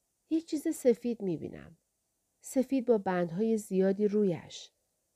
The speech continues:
مثل کلاه است. یک جور کلاه بدون لبه با پر و بندهای زیاد.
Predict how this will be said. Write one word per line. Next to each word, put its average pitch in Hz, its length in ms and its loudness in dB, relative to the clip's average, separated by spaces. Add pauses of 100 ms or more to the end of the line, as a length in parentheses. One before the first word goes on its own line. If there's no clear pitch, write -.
(420)
مثل 339 260 -2
کلاه 240 640 4
است. - 360 -18 (680)
یک 262 200 -2
جور 262 160 0
کلاه 214 480 4
بدون 180 380 4
لبه 160 560 2 (340)
با 226 140 6
پر 262 360 -4
و 269 60 4
بندهای 190 720 0
زیاد. 165 600 -4